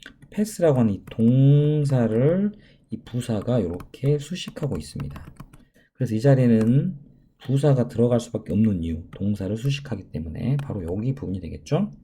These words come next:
그 다음에 세 번째 문법은, 자, 우리가 영어에서 so that이 이렇게 쓰입니다. so that이 쓰이면 so that 뜻이 두 가지가 있어요.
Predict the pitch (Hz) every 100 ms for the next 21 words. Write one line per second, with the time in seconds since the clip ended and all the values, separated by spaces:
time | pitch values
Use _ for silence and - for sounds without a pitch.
0 | - - - - - _ - 110 - 196
1 | 202 196 123 104 - 101 104 113 107 92
2 | 80 71 71 - - _ _ _ _ _
3 | _ _ _ _ _ 95 107 101 110 143
4 | - - - - _ _ _ _ 107 135
5 | 143 123 113 - 185 214 196 147 131 113
6 | 107 - 120 107 101 92 80 80 - -
7 | _ _ - - - - _ _ _ _
8 | 160 208 202 143 - 160 151 139 190 233
9 | 226 - - 185 - - 143 190 165 120
10 | - 92 98 87